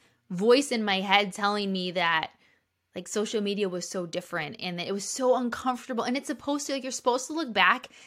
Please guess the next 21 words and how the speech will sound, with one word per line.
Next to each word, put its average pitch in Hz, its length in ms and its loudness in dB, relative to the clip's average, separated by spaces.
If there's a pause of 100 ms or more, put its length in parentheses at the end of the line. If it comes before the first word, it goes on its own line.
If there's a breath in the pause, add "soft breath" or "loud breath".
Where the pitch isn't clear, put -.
at 220 160 -2
something 233 320 -2
that 240 100 -2
you 226 100 -4
did 196 180 0
years 180 260 -4
ago 233 240 2
and 202 180 -4
cringe 208 480 -2
because 208 340 -4
it, - 220 -4 (160)
it 202 40 0
was 202 200 0
like, 180 220 0
"Oh 196 160 2
my 175 180 0
gosh, 170 240 2
what 175 240 -2
was 180 140 -4
I 165 120 0
doing?" 156 460 -8